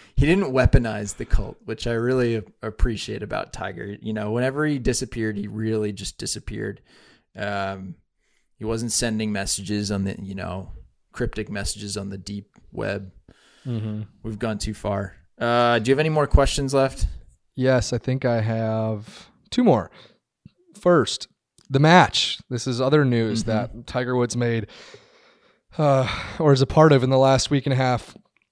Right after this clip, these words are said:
Speaker 2: He is gonna be playing December tenth in the sixth edition, I think.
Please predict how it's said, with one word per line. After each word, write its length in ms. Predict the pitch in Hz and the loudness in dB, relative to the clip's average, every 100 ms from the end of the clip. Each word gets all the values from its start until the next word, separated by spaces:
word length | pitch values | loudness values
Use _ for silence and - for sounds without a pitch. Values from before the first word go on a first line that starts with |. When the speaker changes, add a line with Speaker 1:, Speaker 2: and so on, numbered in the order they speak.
| - | -4
Speaker 2:
He 160 | 147 | 4
is 100 | 175 | 6
gonna 140 | 185 185 | 6 4
be 40 | |
playing 480 | - 160 143 135 135 | 6 4 6 4 2
December 360 | 123 - 151 139 | 2 2 2 0
tenth 560 | - - 127 107 - _ _ _ _ _ _ _ - - | -2 0 0 -2 -10 _ _ _ _ _ _ _ -20 -4
in 440 | 117 123 117 110 - - - - _ | 2 4 4 2 -2 -12 -20 -20 _
the 460 | 117 110 107 107 104 | -8 -4 -2 -4 -4
sixth 680 | - - - 151 - - - | -4 -4 0 0 -2 -6 -4
edition, 440 | 147 160 156 170 165 | 0 0 0 2 0
I 40 | |
think. 240 | - 165 | 0 -2